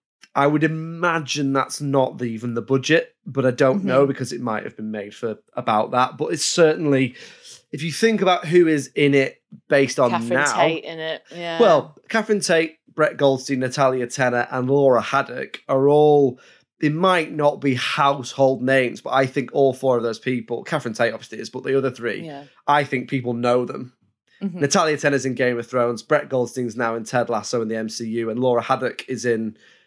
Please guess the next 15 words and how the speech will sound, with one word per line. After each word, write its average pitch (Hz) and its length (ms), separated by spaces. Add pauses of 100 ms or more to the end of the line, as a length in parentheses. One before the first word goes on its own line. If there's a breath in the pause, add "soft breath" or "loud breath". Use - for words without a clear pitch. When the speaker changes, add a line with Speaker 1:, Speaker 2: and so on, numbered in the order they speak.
(200 soft breath)
Speaker 1:
um, 113 500 (260)
well, 127 140
she's 127 320
in 117 60
the 117 80
M 113 160
C 120 180
U 117 80
as 107 80
well 113 160
'cause - 140
she's, - 280 (140)
she's - 240
Star-Lord's 123 640
mum 117 320